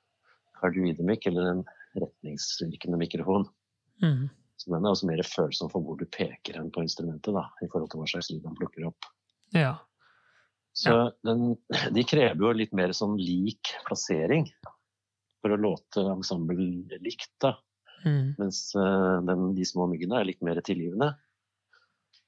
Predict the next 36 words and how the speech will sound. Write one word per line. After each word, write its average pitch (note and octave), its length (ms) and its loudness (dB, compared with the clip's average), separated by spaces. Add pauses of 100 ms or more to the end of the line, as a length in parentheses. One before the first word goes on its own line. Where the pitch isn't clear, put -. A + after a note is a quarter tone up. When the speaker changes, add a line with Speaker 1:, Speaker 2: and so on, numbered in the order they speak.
(140)
Speaker 1:
Mens, - 420 -2
eh, G2+ 440 2
igjen, G#2 460 2
skal G2+ 220 2
du G#2 100 2
ha G2 140 2
mye G2 200 2
annen F2+ 320 0
type G2+ 240 -2
lyd F#2+ 180 0
rundt G2 180 -2
deg, A#2+ 140 2
som G#2 200 -2
band F2+ 320 2
og G2+ 120 2
sånne F#2+ 180 -4
ting, C#3+ 140 0
så, C3 280 -2 (500)
så G#2 160 -4
er D#2 140 -2
det F#2 100 -4
liksom E2+ 160 -10
ikke F2 120 -8
noe F2 140 -2
valg. D#2+ 240 -6 (220)
Da F#2 80 -4
må D#2 240 -4
du F2+ 80 -4
på E2+ 220 -4
den D#2 240 -6 (500)
svanehalsmikken, D2+ 800 -4 (800)
som - 200 -2
er E2 120 0
retningsorientert - 1300 -8
for - 160 -4
å F#2 120 2